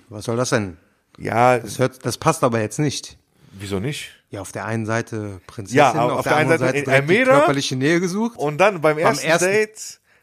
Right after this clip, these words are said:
Speaker 2: die königliche Nähe gesucht. Naja,
Speaker 1: Die
Speaker 2: auf jeden Fall.
Speaker 1: königliche, okay.
Speaker 2: Sie saßen nicht gegen ihn, sie wollte neben ihm sitzen.
Speaker 1: Okay,
Speaker 2: Ja,
Speaker 1: ja.
Speaker 2: saß neben ihm und er meinte, ey, ich war schon, weißt du, sehr nah dran.
Speaker 1: Ja.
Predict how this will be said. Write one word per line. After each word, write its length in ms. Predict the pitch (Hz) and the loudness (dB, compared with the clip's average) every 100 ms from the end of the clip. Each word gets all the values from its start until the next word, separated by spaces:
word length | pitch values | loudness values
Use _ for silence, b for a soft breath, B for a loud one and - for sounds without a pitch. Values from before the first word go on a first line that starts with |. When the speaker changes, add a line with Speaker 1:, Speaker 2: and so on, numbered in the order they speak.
| _ | _
Speaker 2:
die 160 | 120 135 | -10 -6
königliche 680 | - 208 214 202 170 175 151 | 0 2 2 -4 -6 -4 2
Nähe 240 | 156 143 | 4 4
gesucht. 400 | 107 98 104 - | 2 -4 -6 -2
Naja, 220 | 120 131 | 2 4
Speaker 1:
Die 20 | |
Speaker 2:
auf 100 | 113 | 4
jeden 160 | 139 156 | 2 4
Fall. 100 | 147 | 4
Speaker 1:
königliche, 420 | 190 208 - - 110 | 0 -4 -14 -14 -14
okay. 300 | - 107 92 - | -12 -14 -12 -8
Speaker 2:
Sie 80 | |
saßen 380 | 117 139 156 135 | 2 2 2 -2
nicht 180 | 117 - | -6 0
gegen 320 | 127 160 165 | 2 2 -2
ihn, 240 | - 143 117 | -6 -8 -8
sie 140 | 110 | -2
wollte 420 | 107 139 147 139 107 | 4 4 4 -2 -2
neben 420 | 107 131 147 - | 0 2 2 0
ihm 160 | 98 104 | -10 -10
sitzen. 340 | - - - _ _ _ _ _ | -14 -14 -16 _ _ _ _ _
Speaker 1:
Okay, 260 | 120 107 120 | -14 -8 -4
Speaker 2:
Ja, 60 | 98 | -4
Speaker 1:
ja. 300 | 80 - 104 | -6 -18 -6
Speaker 2:
saß 220 | 107 107 | -2 0
neben 300 | 117 185 208 | 2 2 2
ihm 100 | 208 | 0
und 80 | 160 | 2
er 60 | 131 | 4
meinte, 360 | 151 180 123 | 4 2 0
ey, 240 | 120 175 202 | 2 2 0
ich 300 | - 170 143 | -2 -4 -2
war 160 | 147 | 0
schon, 260 | 147 147 131 | 0 0 0
weißt 180 | 143 123 | 0 0
du, 40 | |
sehr 220 | 117 135 | 4 4
nah 220 | 127 120 | 6 4
dran. 500 | 107 113 170 214 202 - | 4 4 4 2 -6 -10
Speaker 1:
Ja. 280 | 107 95 | -10 -10